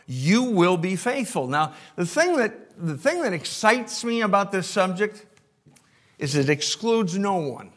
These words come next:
It excludes no one of, of any age, of any race,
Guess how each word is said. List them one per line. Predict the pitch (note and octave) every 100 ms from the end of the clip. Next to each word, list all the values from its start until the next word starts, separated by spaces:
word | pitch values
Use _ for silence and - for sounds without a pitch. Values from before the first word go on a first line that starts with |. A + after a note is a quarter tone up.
| _ _ _ _ _ _ _ _ _ - - - -
It | F#3+
excludes | F3 - - A#3+ A3 E3
no | G3+ A3 A#3
one | A3 A#3 A3
of, | E3 F3+
of | D#3+ D3+ -
any | G#3 F#3+ F#3
age, | B3+ C4+ D4 D4 A3
of | A3 E3 E3+
any | F#3 F3+ D3+
race, | D#3 B3 C#4 A3+ -